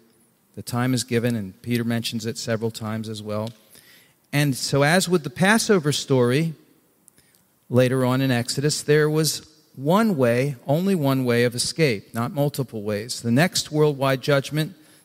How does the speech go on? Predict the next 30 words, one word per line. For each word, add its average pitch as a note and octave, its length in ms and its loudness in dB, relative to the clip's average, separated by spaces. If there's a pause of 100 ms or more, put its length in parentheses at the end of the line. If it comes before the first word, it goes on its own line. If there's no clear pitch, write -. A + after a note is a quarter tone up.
(120)
that B2+ 160 -2
we're C#3 100 0
going C3+ 280 0
to B2+ 60 -2
see B2+ 440 0 (2000)
is C3+ 240 2
not E3 180 2
going D#3 200 0
to C3+ 60 2
be B2+ 140 0
by A#2 380 0 (100)
water, C3 520 2 (140)
but - 280 -4
by A#2+ 180 0
what? A#2+ 300 -2 (1120)
By G#2 160 -2
fire. C#3 480 0
Very B2+ 240 0
good. D3 260 0
By A2+ 160 -2
fire, D3 460 2
according B2 420 -2
to B2+ 100 -4
Second C#3+ 440 -2
Peter C#3+ 340 0
three, B2+ 640 -4 (120)
verses A#2+ 400 -4
one A#2 220 -2
through A#2 200 -12
twelve. C#3+ 460 -2